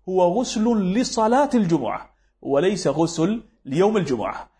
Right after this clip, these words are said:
يعني، الآن بارك الله فيكم، نحن في جائحة كورونا هذه ما نذهب لصلاة الجمعة، هل نغتسل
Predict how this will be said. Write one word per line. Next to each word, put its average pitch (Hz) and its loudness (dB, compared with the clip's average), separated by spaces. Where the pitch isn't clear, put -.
يعني، 131 -4
الآن 165 -2
بارك 139 0
الله 127 0
فيكم، 139 -6
نحن 143 -4
في 131 -6
جائحة 139 -2
كورونا 143 0
هذه 147 -2
ما 320 -2
نذهب 196 2
لصلاة 151 0
الجمعة، 117 -4
هل 254 -2
نغتسل 262 -2